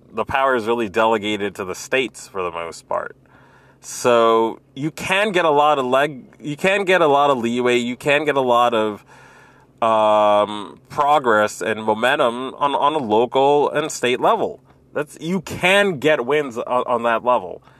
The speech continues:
It is a lot harder to get wins on a federal level, as we've seen. Um, the House has, has, has, has passed legalization, what,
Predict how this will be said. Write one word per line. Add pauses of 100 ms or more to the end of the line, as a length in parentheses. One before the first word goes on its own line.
(180)
It
is
a
lot
harder
to
get
wins
on
a
federal
level,
as
we've
seen. (760)
Um,
the
House
has,
has,
has,
has
passed
legalization,
what,